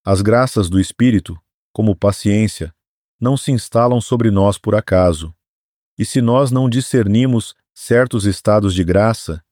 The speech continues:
e não escolhemos eles, e em nossos pensamentos nutrimos eles, eles nunca se fixam em nossa natureza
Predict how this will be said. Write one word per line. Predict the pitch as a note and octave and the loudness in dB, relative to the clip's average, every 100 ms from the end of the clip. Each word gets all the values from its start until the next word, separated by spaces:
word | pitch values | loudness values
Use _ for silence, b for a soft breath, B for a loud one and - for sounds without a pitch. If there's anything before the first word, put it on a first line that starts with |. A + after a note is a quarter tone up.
| _ _ - | _ _ -4
e | A2 | 0
não | C3 C#3 | 2 0
escolhemos | - A#2 G#2+ B2 A2+ E2+ | 0 2 2 2 0 0
eles, | G#2+ A2+ F2 - _ _ _ _ _ - | 2 2 -2 -8 _ _ _ _ _ -2
e | G#2+ | 0
em | A2 | 2
nossos | G#2+ A2+ A#2 A2 | 2 0 0 -6
pensamentos | - A#2 - G2+ F#2 A2 G#2+ G2 | -4 -4 -2 0 0 0 -2 -4
nutrimos | G2 F#2 - A#2 B2+ F#2 F#2 | -2 -4 0 0 2 0 2
eles, | G#2+ F#2+ - - _ _ _ _ - | 0 0 -4 -16 _ _ _ _ -6
eles | G#2+ A#2 G#2 | 0 0 0
nunca | B2 D3+ C3+ | -2 -2 -4
se | - G2 | -6 -8
fixam | - C3+ - A2+ | -2 -2 -2 -4
em | G#2+ G#2 | -2 0
nossa | A2 A2+ A2 | -2 -2 -4
natureza | G#2 G#2 G2 A2+ A2 B2 | -2 0 2 2 0 -4